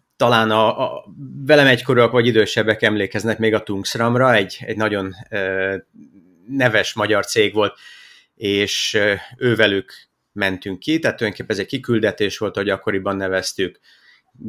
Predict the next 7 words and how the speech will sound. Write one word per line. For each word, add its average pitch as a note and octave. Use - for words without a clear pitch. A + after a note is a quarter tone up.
lámpagyártó G2
gépeket F#2
kellett F#2
összeszerelni, F2+
beüzemelni, F2+
meg F2
a F2+